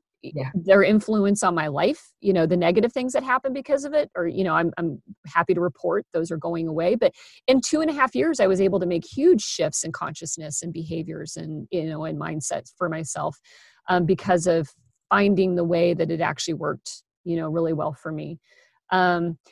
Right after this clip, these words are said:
Speaker 2: you do a lot of journaling. Like when we talked the last time, you talked about, you know, um, the,
Speaker 1: Actually,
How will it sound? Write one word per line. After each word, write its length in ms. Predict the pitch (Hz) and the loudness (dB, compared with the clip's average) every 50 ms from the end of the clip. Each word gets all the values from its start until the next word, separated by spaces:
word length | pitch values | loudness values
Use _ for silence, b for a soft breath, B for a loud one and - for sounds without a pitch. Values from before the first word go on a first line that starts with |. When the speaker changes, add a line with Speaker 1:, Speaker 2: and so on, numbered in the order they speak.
| b | b
Speaker 2:
you 140 | - 214 233 | 4 6 6
do 140 | 226 311 339 | 6 6 6
a 20 | |
lot 180 | 330 269 233 208 | 6 6 6 6
of 100 | 202 185 | 4 2
journaling. 500 | 170 220 214 240 247 233 202 170 170 175 | 2 2 2 2 2 0 0 0 -2 0
Like 180 | 180 175 175 - | 0 -2 -2 -2
when 140 | - 196 190 | -4 -4 -4
we 120 | 185 185 | -4 -4
talked 300 | - - 190 185 185 - | -4 -2 -2 -2 -2 -2
the 60 | - 170 | -2 0
last 340 | 170 175 190 220 214 - | 0 2 2 0 -2 -4
time, 280 | - 180 165 160 160 165 | -6 -6 -6 -6 -6 -8
you 60 | 165 | -10
talked 260 | 160 - 170 170 - | -6 -6 -6 -4 -4
about, 400 | - - 170 160 160 156 - - | -4 -2 0 0 0 0 -2 -4
you 140 | - 180 170 | -6 -6 -4
know, 240 | 165 160 151 151 - | -2 -2 -4 -4 -6
um, 480 | - 170 165 156 156 156 156 147 143 165 - _ _ _ _ _ _ - - _ _ | -8 -10 -10 -8 -8 -8 -10 -10 -12 -14 -16 _ _ _ _ _ _ -20 -20 _ _
the, 460 | - 175 160 180 175 165 160 165 156 147 | -10 -4 0 2 2 2 2 2 0 0
Speaker 1:
Actually, 240 | 139 147 - - | -2 -2 -4 -4